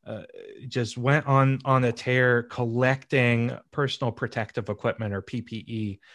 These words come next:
um, and, uh, brought, you know, truckloads of P P E down to our Masonic home.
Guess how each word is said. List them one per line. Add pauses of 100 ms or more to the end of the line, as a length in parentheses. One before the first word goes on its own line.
(240)
um,
and, (320)
uh,
brought,
you
know,
truckloads
of
P
P
E
down
to
our
Masonic
home.